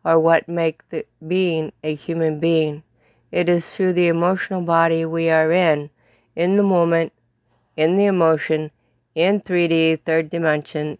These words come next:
in physical plane of existence. It is the emotional attachment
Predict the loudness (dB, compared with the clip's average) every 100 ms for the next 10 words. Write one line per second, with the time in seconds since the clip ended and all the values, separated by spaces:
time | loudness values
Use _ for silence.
0 | -6 -6 -4 -4 -4 -4 -4 -6 -4 0
1 | 0 0 -6 -10 -4 -4 -4 -6 -6 -6
2 | -10 -10 -10 -12 -20 -20 _ _ _ _
3 | _ _ _ -2 0 0 0 -2 -2 0
4 | 0 -2 -6 -4 -4 -6 -2 -2 -2 -6
5 | -8